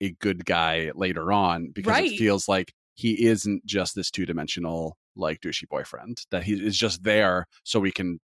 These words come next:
Speaker 1: have, you know, uh, Jonathan punch him in the face at the end and run away with Nancy or something like that. You know, he's there. He's more of a, of a real well-rounded character.
Speaker 2: Yeah. And I do wonder, I know that the Duffers have said that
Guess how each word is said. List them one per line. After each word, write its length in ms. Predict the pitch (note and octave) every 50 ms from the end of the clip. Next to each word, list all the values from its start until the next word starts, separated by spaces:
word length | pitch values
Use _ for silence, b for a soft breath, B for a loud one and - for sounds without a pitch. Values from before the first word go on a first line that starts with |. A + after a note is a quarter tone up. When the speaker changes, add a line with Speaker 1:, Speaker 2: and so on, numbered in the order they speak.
| _ -
Speaker 1:
have, 400 | G2+ G2+ F#2 F2 F2+ E2 - - - -
you 160 | A#2 G#2 F#2+
know, 260 | F2 E2 D#2+ E2 D#2+
uh, 320 | D2 - F2 E2 E2+ E2 D#2+
Jonathan 380 | F2 - - F2 E2+ - - F2
punch 220 | - F#2+ F2+ - -
him 60 | D#2+
in 40 | D#2
the 60 | -
face 300 | - F2+ E2+ D#2+ - -
at 80 | F2
the 100 | - F2+
end 300 | E2+ E2+ E2+ E2 E2 -
and 260 | G2 F2 E2+ F2+ F2+ - _ _ - - _ -
run 160 | G#2+ F#2+ F2
away 200 | F2 F2 E2+ E2+
with 220 | E2+ E2 F2 - -
Nancy 280 | G2 F2 F2 - - D#2+
or 60 | F#2+
something 260 | - - - E2+ F2
like 140 | F2+ F2+ -
that. 240 | - G#2+ F2 E2 A2
You 80 | A2
know, 120 | G2 F#2+ G#2
he's 180 | A#2 A2 G2
there. 260 | F#2 A2 G2+ G2 G2
He's 180 | F2+ A2 A2 G#2+
more 220 | A2+ G#2+ G2+ G2+
of 80 | F#2+ F2+
a, 180 | F#2+ F#2+ F#2 - B B B B
of 100 | G#2+ G#2
a 100 | G2+ F2+
real 280 | F2+ G2+ G2 F#2+ F2 _ _ -
well-rounded 420 | G#2 G2+ F#2 F2 E2 D#2+ - F#2+
character. 380 | - G2 F#2 G2 G2+ _ - - - _ _ _ _ _ -
Speaker 2:
Yeah. 340 | D#4+ D#4 C#4+ B3 A3 F#3+ A3 _ _ _ -
And 100 | C#4+ D#4
I 80 | F4 D#4+
do 160 | E4+ G#4 G#4
wonder, 280 | D#4+ D#4 E4 D#4+ F4 D4
I 140 | B3+ A#3+ C4
know 120 | C4 C#4+
that 140 | D4 D#4+ C4+
the 60 | A#3+ A#3+
Duffers 380 | G#3+ A#3 A3+ - B3+ B3 B3+
have 140 | - A3 F#3+
said 340 | - - A3 G#3 G#3 G3 F3+
that 260 | G#3 F#3+ F#3+ F3+ -